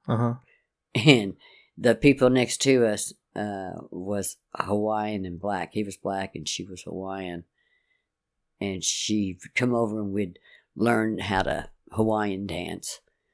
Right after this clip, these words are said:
Speaker 2: <laughs> And
Speaker 1: <laughs>
Speaker 2: I got that down real good. <laughs> And, uh, oh, it's just, it was,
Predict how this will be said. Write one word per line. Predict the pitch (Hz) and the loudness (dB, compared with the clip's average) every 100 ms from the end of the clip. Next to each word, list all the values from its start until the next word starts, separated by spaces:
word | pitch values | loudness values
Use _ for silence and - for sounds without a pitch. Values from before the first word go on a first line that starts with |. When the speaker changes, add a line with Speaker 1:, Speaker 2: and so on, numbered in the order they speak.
| _ _ _ - | _ _ _ -12
Speaker 2:
<laughs> | - - | -6 0
And | 117 - 98 | 2 2 4
Speaker 1:
<laughs> | 165 165 135 156 131 156 - - - _ - | 6 6 6 4 2 -2 -4 -10 -20 _ 2
Speaker 2:
I | - | 4
got | 104 - | 4 6
that | - - | 4 4
down | - - | 0 0
real | 117 110 107 | 0 0 0
good. | - 67 - - - | -2 -4 -4 -8 -8
<laughs> | - - 127 110 - 92 - 98 - - - - _ _ _ _ _ _ | -6 0 0 0 -2 -4 -4 -6 -6 -8 -10 -12 _ _ _ _ _ _
And, | 104 110 104 101 | 2 4 2 -2
uh, | 52 53 - - _ _ _ _ _ _ - - | -4 -4 -6 -14 _ _ _ _ _ _ -6 2
oh, | 113 101 | 2 2
it's | 95 98 - | 0 -2 -2
just, | 101 - | -2 -2
it | 107 110 | -2 -2
was, | 95 104 - - | -2 -6 -6 -10